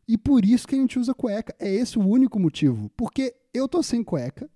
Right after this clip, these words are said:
ninguém tá se incomodando, ninguém nota que eu tô sem cueca. E ni-, ninguém, ni-, ninguém olha pra mim. Se-,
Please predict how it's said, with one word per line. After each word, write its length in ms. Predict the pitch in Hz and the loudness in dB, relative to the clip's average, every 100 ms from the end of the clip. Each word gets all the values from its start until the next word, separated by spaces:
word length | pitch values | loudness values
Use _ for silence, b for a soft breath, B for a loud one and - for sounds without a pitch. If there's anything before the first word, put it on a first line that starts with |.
| - | -2
ninguém 360 | 233 202 254 | 2 2 0
tá 100 | 320 | -6
se 120 | 277 | -4
incomodando, 600 | 220 202 170 131 120 131 175 | -2 0 0 0 -2 -2 -2
ninguém 400 | 196 226 330 349 | 0 2 2 4
nota 400 | 185 123 - 185 | 4 2 -2 -4
que 80 | 160 | -6
eu 40 | |
tô 120 | 147 | -6
sem 160 | 123 131 | -2 -2
cueca. 460 | 117 113 120 - - b b b b b b | -2 -6 -6 -10 -16 b b b b b b
E 560 | - 233 247 247 240 202 | -4 0 0 0 -2 -2
ni-, 180 | 208 214 | -4 0
ninguém, 340 | 214 226 370 339 - | 0 2 0 -2 -6
ni-, 140 | 202 220 | -8 -2
ninguém 400 | 226 254 269 349 | 0 2 2 2
olha 260 | 160 175 165 | 4 2 2
pra 100 | 151 | 0
mim. 160 | 160 | -2
Se-, 180 | 160 - | -6 -8